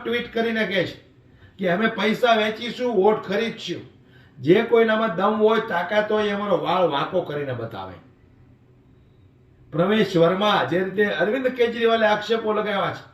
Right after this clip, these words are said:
ખરેખર એમના ઘરે રેડ પડવી જોઈએ. કેટલા પૈસા છે, ક્યાંથી આવ્યા છે, શા માટે આવ્યા છે, આ બધી તપાસ થવી જોઈએ. પણ જોઈએ હવે આવનારા દિવસોમાં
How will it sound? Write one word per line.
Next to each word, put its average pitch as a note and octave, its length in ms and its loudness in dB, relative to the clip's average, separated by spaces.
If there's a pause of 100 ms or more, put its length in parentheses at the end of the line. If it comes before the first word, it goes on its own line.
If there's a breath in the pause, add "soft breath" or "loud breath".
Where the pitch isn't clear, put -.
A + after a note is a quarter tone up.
(460 loud breath)
ખરેખર C4+ 380 2
એમના B3 320 4
ઘરે A#3 180 4
રેડ A#3 300 4
પડવી A3+ 320 -2
જોઈએ. G3 300 2 (360 loud breath)
કેટલા G3+ 340 0
પૈસા G#3+ 540 0
છે, G#3+ 80 2 (140)
ક્યાંથી G3+ 400 0
આવ્યા A#3+ 260 4
છે, - 120 -6 (720)
શા G3+ 260 0 (120)
માટે G3 280 2
આવ્યા A#3 340 2
છે, - 80 -14 (880 soft breath)
આ G#3 120 -2
બધી A3+ 400 0
તપાસ A3 300 0 (100)
થવી F#3+ 260 0
જોઈએ. C3+ 280 -6 (840 soft breath)
પણ E3+ 240 -2
જોઈએ A#3 260 6
હવે A#3+ 120 6
આવનારા A3 500 4
દિવસોમાં G#3+ 500 -4